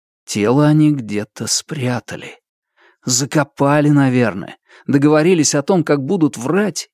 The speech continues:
и всё, концы в воду. Теперь все поступки отца получили объяснение. Конечно, они с мамой ссорились. Она заступалась за Егора, когда отец поднимал на него руку.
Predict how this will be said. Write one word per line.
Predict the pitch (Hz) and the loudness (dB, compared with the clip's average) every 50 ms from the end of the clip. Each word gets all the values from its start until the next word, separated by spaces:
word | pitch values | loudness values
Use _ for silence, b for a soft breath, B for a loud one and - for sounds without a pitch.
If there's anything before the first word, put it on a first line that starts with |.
| - | -4
и | 185 185 | -2 -2
всё, | 170 - - - - - 226 220 196 165 - - _ _ | -2 -2 -4 -4 -4 -2 0 0 0 0 -4 -8 _ _
концы | - 143 139 135 - - - - 202 202 | 0 2 2 2 2 0 -2 0 0 0
в | 190 165 | 0 -2
воду. | 156 180 202 220 202 170 117 104 - - _ _ _ _ _ _ _ _ _ _ _ _ _ _ _ _ _ _ | -4 -4 0 0 0 0 0 -4 -12 -16 _ _ _ _ _ _ _ _ _ _ _ _ _ _ _ _ _ _
Теперь | - - - _ - - 143 180 185 | -10 -10 -10 _ -2 0 0 0 0
все | - - - - - 123 135 165 165 | 0 -4 -4 -4 -2 0 0 0 0
поступки | - 165 160 147 - - - 127 139 143 _ - 139 | -2 -4 -2 -2 -2 -4 -2 -4 -6 -4 _ -2 0
отца | 131 131 - - - - 120 120 | 0 0 -2 -2 -2 -2 -2 -4
получили | - - - 131 147 143 139 135 - - - 113 117 120 117 | -2 -2 0 0 2 2 0 0 -2 -6 -4 -4 -2 0 0
объяснение. | 110 110 110 101 98 104 - - - 104 95 90 82 52 57 - - _ B B B B B B B B B B | 0 0 -2 -4 -6 -4 -4 -4 -4 -6 -6 -8 -8 -12 -14 -16 -18 _ B B B B B B B B B B
Конечно, | - 160 165 160 165 175 190 233 277 - - - 113 104 | 0 2 4 4 4 4 4 2 2 0 -2 -4 -4 -4
они | 104 113 139 165 165 | 0 2 2 2 2
с | - - | 0 0
мамой | 147 139 151 160 160 151 151 147 | 0 2 2 2 2 2 2 2
ссорились. | - - - - 175 170 151 117 87 60 - - - - - B B B B B B B | 0 -2 -2 0 0 0 0 0 -4 -10 -10 -10 -10 -12 -12 B B B B B B B
Она | B 120 135 139 147 156 151 | B 0 2 4 4 4 4
заступалась | 151 190 - - - 214 190 - 160 156 151 160 170 151 | 2 0 -2 0 -2 -4 -2 0 0 0 2 2 0 0
за | 131 120 143 143 | 0 2 2 2
Егора, | 135 127 113 123 143 156 165 170 147 | 2 2 2 2 2 2 2 0 -2
когда | - 143 127 127 123 127 123 | -4 -4 -4 -2 0 -2 -2
отец | - - 160 160 - - | 0 0 0 0 -2 0
поднимал | - 156 131 135 131 120 123 127 135 135 | -2 -2 2 2 2 2 2 2 2 2
на | 131 | 2
него | 123 120 110 117 123 120 | 2 2 0 0 0 -2
руку. | 117 127 131 110 - _ - - - - | 0 0 -2 -4 -4 _ -18 -18 -18 -18